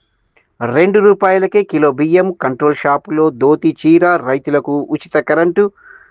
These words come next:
ఆడబిడ్డలకు ఆస్తిలో సమాన భాగం ఇచ్చిన ఘనత నందమూరి తారక రామారావు అని అన్నారు. మహిళల విద్యలో రాణించాలని పద్మావతి మహిళా యూనివర్సిటీ స్థాపించారు.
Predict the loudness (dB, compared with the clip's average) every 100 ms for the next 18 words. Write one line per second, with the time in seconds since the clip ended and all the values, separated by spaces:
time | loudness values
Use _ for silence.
0 | _ _ -2 0 0 -2 -2 0 0 0
1 | -4 _ _ _ _ -4 -4 -4 -8 -2
2 | 0 0 -2 -2 2 2 2 -2 0 2
3 | 2 0 0 0 0 -6 -8 _ _ _
4 | -10 -6 -2 -2 0 -2 0 0 -2 -2
5 | -2 -2 -2 -4 -4 -2 0 -2 -4 -2
6 | -2 -2 0 0 0 -2 -6 -8 _ _
7 | _ _ _ -6 0 0 0 -6 _ _
8 | _ _ _ -12 -6 0 0 2 2 2
9 | 0 -2 _ _ _ _ _ _ _ _
10 | _ _ _ _ -6 -2 2 4 4 2
11 | 2 0 -2 -6 -4 0 0 -2 -8 _
12 | -4 -2 -2 0 0 0 0 0 -2 0
13 | 0 0 -2 -4 -4 -6 -4 -2 -2 -2
14 | -2 -2 -6 -2 -2 -2